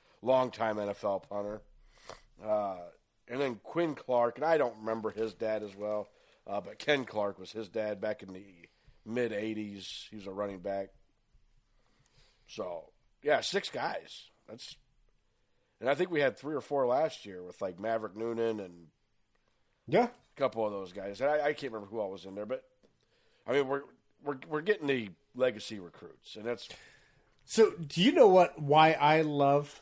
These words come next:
Speaker 2: this? Uh, well, first of all, let me ask you, do, do you like the legacy? I mean, what, what do you think about all
Speaker 1: I,
Speaker 2: this stuff?
Speaker 1: I'll, I'll tell you right now, I have mixed emotions on it. And I, here, here's
Speaker 2: Why?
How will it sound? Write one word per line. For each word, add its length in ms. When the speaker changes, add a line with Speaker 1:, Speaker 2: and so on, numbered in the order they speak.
Speaker 2:
this? 440
Uh, 340
well, 120
first 200
of 60
all, 60
let 160
me 40
ask 220
you, 60
do, 200
do 220
you 140
like 340
the 100
legacy? 400
I 60
mean, 180
what, 120
what 100
do 60
you 80
think 260
about 300
all 80
Speaker 1:
I, 80
Speaker 2:
this 140
stuff? 180
Speaker 1:
I'll, 120
I'll 60
tell 140
you 80
right 100
now, 100
I 120
have 100
mixed 240
emotions 480
on 60
it. 100
And 100
I, 380
here, 160
here's 260
Speaker 2:
Why? 140